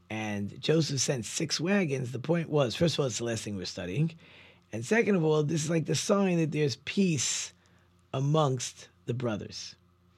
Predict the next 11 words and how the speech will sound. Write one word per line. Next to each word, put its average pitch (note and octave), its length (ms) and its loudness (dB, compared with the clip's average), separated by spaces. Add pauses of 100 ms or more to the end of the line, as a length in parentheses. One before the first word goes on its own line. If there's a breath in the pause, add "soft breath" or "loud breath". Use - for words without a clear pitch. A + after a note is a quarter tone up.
(180)
That B2 200 0
was A2+ 200 0
the G#2+ 360 0
message. A2 600 -2
Till C#3+ 180 0
now, A#2+ 300 0
Jacob A2+ 320 -2
knew G#2+ 100 -2
there F#2+ 100 -2
was - 120 -6
fighting. F#3 480 6